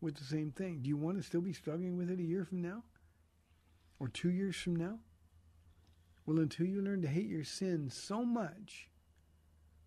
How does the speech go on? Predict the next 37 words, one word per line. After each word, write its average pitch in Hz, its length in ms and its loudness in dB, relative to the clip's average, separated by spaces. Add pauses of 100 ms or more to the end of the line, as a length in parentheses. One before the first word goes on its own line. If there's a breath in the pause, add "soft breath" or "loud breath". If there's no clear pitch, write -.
(220)
that - 120 -2
you're 143 160 0
simply 190 440 0
going 170 340 2
to 160 80 0
have 156 140 0
victory 151 500 -2
over 135 320 -8
it, - 220 -16 (2500)
then 151 180 0
you 156 100 2
don't 156 200 2
hate 147 220 2
it 147 120 0
enough. 147 360 -4 (2000)
Romans 143 360 -2
chapter 156 340 -2
seven, 143 440 0
I 123 80 -2
would 135 180 -2
ask 135 340 -6
you 139 60 -2
to 131 80 -4
read 139 340 0
it 127 140 -2
and 131 160 0
then 127 140 -2
read 143 260 0
into 135 320 -2
Romans 131 520 0
eight, 135 300 -2
because 135 300 -6
that's 139 280 -6
the 127 100 -6
victory 127 460 -4
over 127 240 -6
sin. 117 460 -8